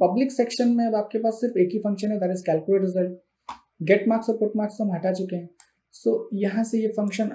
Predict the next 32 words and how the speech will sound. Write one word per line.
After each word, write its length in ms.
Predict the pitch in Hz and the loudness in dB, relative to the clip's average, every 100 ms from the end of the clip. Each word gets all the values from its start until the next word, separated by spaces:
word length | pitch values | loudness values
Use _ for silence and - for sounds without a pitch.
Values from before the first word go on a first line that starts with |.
| 185 | -6
आप 120 | 185 | -2
call 160 | 175 165 | 0 2
कर 180 | 165 165 | 2 2
ही 60 | |
नहीं 100 | 208 | 2
सकते, 340 | 202 202 196 214 | 2 -2 -2 -2
वो 100 | 196 | 0
यहाँ 260 | 180 175 170 | 0 -2 -4
है 180 | 156 180 | 2 4
ही 160 | 196 247 | 6 6
नहीं, 140 | 208 | 6
इस 160 | 180 - | 2 0
class 280 | 185 180 185 | 0 0 2
में 100 | 226 | 4
ही 120 | 233 | 6
नहीं 260 | 240 226 240 | 6 4 4
है, 80 | 233 | 2
हमने 180 | 208 180 | 0 -2
बनाया 280 | 160 156 170 | 0 0 2
ही 160 | 220 | 2
नहीं 180 | 214 214 | 4 2
है। 80 | 240 277 160 | 0 -2 2
Get 200 | 185 190 | 2 2
student, 300 | - 220 220 | 4 4 4
put 120 | 196 | -2
student 300 | - 214 220 | -2 -2 -2
से 120 | 214 | 0
ही 60 | 220 | 0
सारा 220 | 208 175 170 | 2 0 0
काम 160 | 165 | -4
हो 80 | 160 | -4
जाना 220 | 160 156 | -4 -4